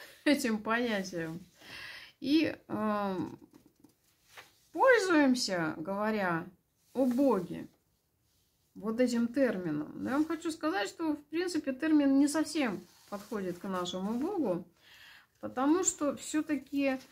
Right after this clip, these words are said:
понятие «личность», оно очеловеченное. Давайте начнём с Ожегова.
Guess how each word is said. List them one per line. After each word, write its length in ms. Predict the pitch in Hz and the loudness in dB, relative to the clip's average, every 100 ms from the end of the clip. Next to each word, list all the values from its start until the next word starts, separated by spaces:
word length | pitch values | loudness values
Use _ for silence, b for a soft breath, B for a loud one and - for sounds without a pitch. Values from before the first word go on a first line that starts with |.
| _ - | _ -4
понятие 600 | 247 339 453 453 349 330 | 0 4 4 2 4 6
«личность», 800 | 302 277 254 180 165 156 - _ _ _ | 8 8 4 -4 -4 -6 -10 _ _ _
оно 480 | 170 202 302 294 - _ _ | -6 0 2 2 -2 _ _
очеловеченное. 1000 | - 214 294 320 349 302 - 165 160 156 - _ _ _ _ _ _ b b b b | -10 -4 0 2 4 2 0 -4 -6 -10 -18 _ _ _ _ _ _ b b b b
Давайте 280 | - 302 339 | 4 4 6
начнём 360 | 262 262 285 262 | 4 6 4 4
с 120 | 254 | 4
Ожегова. 640 | 262 208 180 160 175 151 | 0 0 -4 -8 -8 -10